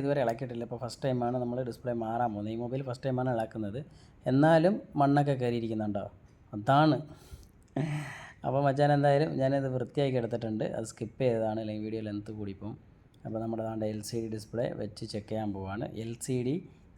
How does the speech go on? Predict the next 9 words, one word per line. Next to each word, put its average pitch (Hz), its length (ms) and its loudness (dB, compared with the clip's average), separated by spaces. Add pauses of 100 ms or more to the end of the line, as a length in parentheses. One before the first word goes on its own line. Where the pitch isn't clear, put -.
സീറ്റിംഗ് 131 580 2 (220)
ആവില്ല 123 480 2 (180)
എന്ന് 117 240 -4
ഞാൻ 113 180 -8
പറഞ്ഞിട്ടുണ്ടായിരുന്നു. 107 840 -4 (160)
അതുപോലെ 101 340 -6
തന്നെ 113 160 -6 (120)
ഇതും 123 220 -6 (120)
ഫുൾ 104 180 -8